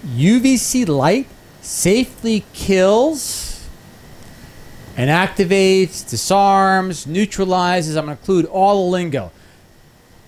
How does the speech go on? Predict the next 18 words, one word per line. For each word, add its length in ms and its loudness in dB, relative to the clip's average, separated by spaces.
And 180 -2
for 140 -2
many 220 -2
of 40 -2
you 280 2
in 100 -2
microbiology 800 -2
recognize 1080 -8
the 80 -6
word 320 -2
kill 400 2
is 120 -4
very 260 -4
subjective 560 -6
in 80 -10
reference 380 -8
to 40 -8
viruses, 720 -2